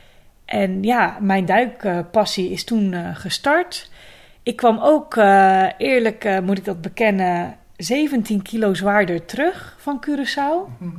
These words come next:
Speaker 1: Dus wat heb ik voor mijzelf daar gedaan? Nou, heel veel lekkere cocktailtjes. Ik heb, eh, heel veel lekker eten <laughs> geproefd.
Speaker 2: Mhm.
Speaker 1: En, ehm, ik heb heel veel ook van de cultuur geleerd. Echt te gek.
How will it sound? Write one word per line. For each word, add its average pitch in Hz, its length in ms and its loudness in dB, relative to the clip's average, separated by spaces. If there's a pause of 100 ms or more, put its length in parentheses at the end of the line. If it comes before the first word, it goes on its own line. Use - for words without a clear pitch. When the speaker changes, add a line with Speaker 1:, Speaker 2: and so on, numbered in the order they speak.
(420)
Speaker 1:
Dus 202 240 -6 (120)
wat 214 140 2
heb 226 160 2
ik 220 100 -6
voor 233 140 -2
mijzelf 208 500 2
daar 202 240 2
gedaan? 175 480 0
Nou, 190 240 0
heel 262 280 -2
veel 208 300 0
lekkere 196 340 0
cocktailtjes. 214 920 -4
Ik 196 200 -10
heb, 214 280 -2
eh, 202 420 -2
heel 269 340 0
veel 226 280 2
lekker 220 280 0
eten 214 640 2 (360)
<laughs> 339 420 -10
geproefd. 247 840 0
Speaker 2:
Mhm. 220 100 -2
Speaker 1:
En, 202 380 0
ehm, 185 680 -4 (800)
ik 214 160 -4
heb 220 340 2
heel 262 240 2
veel 254 280 4
ook 233 160 4
van 226 180 -2
de 202 100 -2
cultuur 302 480 0
geleerd. 254 600 -2
Echt - 240 -8
te 202 80 -10
gek. 294 300 -4